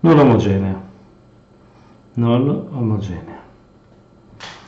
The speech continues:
<clears throat> Se facciamo un'interpretazione fisica, se x fosse il tempo e y lo spostamento, eh, qui abbiamo una, eh, questa soluzione è somma di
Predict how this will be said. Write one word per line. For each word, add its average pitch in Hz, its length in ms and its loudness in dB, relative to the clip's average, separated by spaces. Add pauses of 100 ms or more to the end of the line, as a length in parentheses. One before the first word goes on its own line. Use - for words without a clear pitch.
(880)
<clears throat> 190 840 4
Se - 180 4
facciamo 175 300 6
un'interpretazione 151 800 6
fisica, 170 600 4
se 156 300 4
x - 100 -6
fosse 135 260 2
il 123 100 -2
tempo 117 540 2 (420)
e 135 140 4
y 127 880 4
lo 135 120 4
spostamento, 131 1160 0 (1200)
eh, 110 540 4 (400)
qui 135 340 4
abbiamo 113 800 2
una, 120 840 2
eh, - 20 -4
questa 110 420 0
soluzione 117 540 2
è 110 40 0
somma 107 460 0
di 101 340 -4